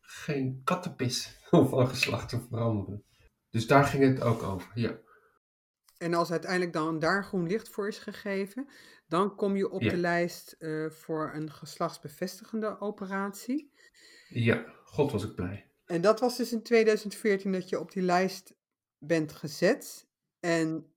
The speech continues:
Speaker 2: ehm, in april tweeduizend vijftien heb jij ook werkelijk je geslachtsbevestigende operatie gehad bij het La-, Lage Land Ziekenhuis in Amstelveen.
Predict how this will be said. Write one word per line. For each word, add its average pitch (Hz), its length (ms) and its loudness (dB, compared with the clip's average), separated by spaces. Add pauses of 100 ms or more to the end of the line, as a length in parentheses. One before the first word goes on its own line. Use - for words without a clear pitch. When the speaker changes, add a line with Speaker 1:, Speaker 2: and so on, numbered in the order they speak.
(100)
Speaker 2:
ehm, 147 1000 -4
in 160 300 -6
april 190 520 0
tweeduizend 151 540 -2
vijftien 247 880 0
heb 165 160 -6
jij 160 260 -2
ook 151 220 -6
werkelijk 202 680 -4
je 170 440 0 (100)
geslachtsbevestigende - 1080 -4
operatie 175 680 -4
gehad 160 480 -6 (500)
bij 160 380 4
het 156 140 -4
La-, 180 280 2
Lage 175 300 0
Land 185 200 0
Ziekenhuis 165 520 -6
in 160 200 -8
Amstelveen. 143 800 -10